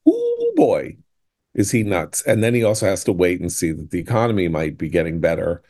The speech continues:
so he can say, "He's crazy. And look, you know, we, look, we came through covid and everything else, and now things are really cooking. So don't change horses in midstream."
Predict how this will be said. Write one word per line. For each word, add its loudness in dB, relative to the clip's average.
so 2
he -2
can -2
say, 0
"He's 2
crazy. 0
And -2
look, 0
you 0
know, 0
we, 0
look, 0
we 4
came 0
through 0
covid 2
and -2
everything 0
else, 0
and -2
now 0
things 0
are 2
really 2
cooking. -4
So 0
don't -2
change -2
horses -4
in -6
midstream." -8